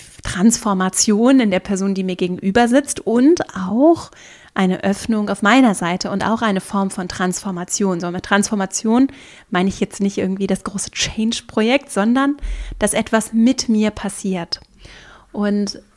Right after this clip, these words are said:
ich weiß gar nicht genau, wo ich das letzte Mal so schön formuliert gehört habe, aber es hallt noch so in mir nach, um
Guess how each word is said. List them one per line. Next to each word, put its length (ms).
ich 180
weiß 160
gar 140
nicht 140
genau, 260
wo 100
ich 120
das 200
letzte 320
Mal 380
so 160
schön 300
formuliert 500
gehört 300
habe, 100
aber 120
es 140
hallt 220
noch 120
so 120
in 160
mir 140
nach, 400
um 460